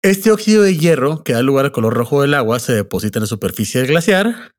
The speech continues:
y con lo que se crea un efecto visual de una cascada de color rojo sangre.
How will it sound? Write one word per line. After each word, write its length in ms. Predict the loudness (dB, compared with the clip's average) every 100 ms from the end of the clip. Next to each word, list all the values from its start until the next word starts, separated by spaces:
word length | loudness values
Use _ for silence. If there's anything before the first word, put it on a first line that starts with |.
| _ _ -2
y 360 | 2 2 0
con 220 | -4 -2 -2
lo 100 | -2
que 80 |
se 160 | -4 -4
crea 180 | -2 0
un 100 | 0
efecto 300 | -2 -2 -2
visual 340 | -2 -2 -2
de 60 | -2
una 160 | -4
cascada 380 | -4 -6 -4 -4
de 100 | -2
color 300 | -4 -6 -4
rojo 420 | -4 -6 -6 -10 -10
sangre. 520 | -12 -8 -8 -10